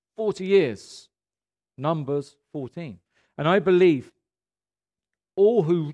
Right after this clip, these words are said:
truly, again, desire to follow after Jesus and his scriptural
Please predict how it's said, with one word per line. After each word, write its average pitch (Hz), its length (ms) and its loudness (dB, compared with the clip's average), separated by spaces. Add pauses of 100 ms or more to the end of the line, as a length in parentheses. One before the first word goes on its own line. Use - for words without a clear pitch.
truly, 214 380 -2
again, 165 400 -4
desire 160 640 -2
to 165 180 -8
follow 160 420 -2
after 156 220 -6
Jesus 123 460 -10 (360)
and 135 200 -8
his - 360 -8
scriptural 151 680 -6